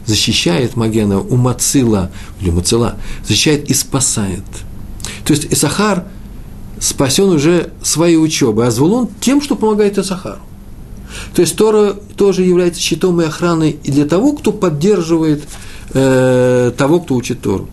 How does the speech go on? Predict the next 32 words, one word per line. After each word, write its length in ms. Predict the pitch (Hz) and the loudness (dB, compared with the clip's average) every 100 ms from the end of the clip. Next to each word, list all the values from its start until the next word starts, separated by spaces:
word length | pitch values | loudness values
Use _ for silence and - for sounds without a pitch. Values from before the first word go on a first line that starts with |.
| - | -8
Это 180 | - 156 | -2 2
очень 240 | 175 208 240 | 2 2 2
важно 220 | 214 180 | 2 2
для 100 | 180 | 2
торговцев, 460 | 214 214 214 - | 0 0 -2 -4
в 20 | - | -4
крайней, 300 | 113 87 82 - - - | -4 -4 -6 -12 -12 0
э, 260 | 120 113 107 113 | 2 2 0 -2
по 80 | |
крайней 220 | 117 123 117 | 0 2 2
мере. 120 | 107 | 2
Они 160 | 131 | 2
же 140 | 139 139 | 2 0
выходят, 420 | 139 - 202 139 | -2 0 0 0
они 220 | 113 110 | 0 0
рискуют, 500 | 107 104 - 196 147 - | 0 -2 0 0 0 -2
э, 160 | - - - - | -4 -4 -6 -8
отправятся 420 | - 127 170 180 117 | -4 0 0 0 2
в 20 | |
далёкое 300 | 113 120 113 | 2 2 -2
путешествие. 640 | - 107 - 147 147 135 120 - - - | -2 -2 0 -2 -2 -4 -4 -10 -12 -4
Да 180 | 135 131 | 2 2
ещё, 220 | 208 - | 2 2
ещё 200 | 180 156 | 2 0
проще 300 | 190 180 147 | 2 0 0
для 160 | 117 143 | -2 0
на-, 160 | 156 | 0
в 160 | 139 131 | -2 -2
наше 280 | 147 147 143 | 0 0 0
время, 260 | 135 120 104 - - | 2 0 -2 -8 -4
для 60 | |
коммерсантов. 540 | - 147 143 135 101 | 0 2 2 0 -2